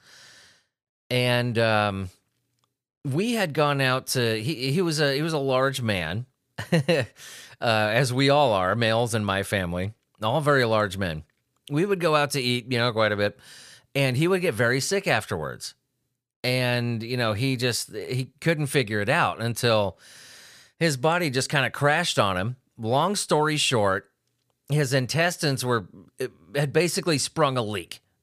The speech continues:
They had a hose hooked up to him, and he was ejecting vi-, uh, bile constantly, never ending.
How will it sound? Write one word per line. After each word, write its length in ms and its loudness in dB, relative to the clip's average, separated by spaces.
They 160 0
had 220 0
a 380 0
hose 360 -2
hooked 240 -4
up 180 -2
to 120 -2
him, 120 0
and 100 0
he 120 0
was 220 0
ejecting 640 -2
vi-, 200 0
uh, 180 0
bile 600 0
constantly, 760 -2
never 400 0
ending. 380 0